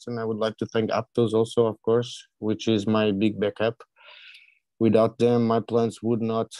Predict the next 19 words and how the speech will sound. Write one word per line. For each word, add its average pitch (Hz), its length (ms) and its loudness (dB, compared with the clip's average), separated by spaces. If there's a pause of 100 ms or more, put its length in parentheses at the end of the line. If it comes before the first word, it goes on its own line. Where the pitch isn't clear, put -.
(440)
bounce 110 360 -4
back 110 320 0
the 107 120 2
way 107 400 2
they 104 200 0
do. 104 280 -4
I 107 80 -6 (100)
think, 110 260 -4
I 98 80 0
really 107 380 2
think 104 340 -4
that 101 220 0
the 98 160 0
quality 101 540 2
on 101 200 0
the 101 380 0
nutrients 104 500 -4
you 107 80 2
use, 107 760 -2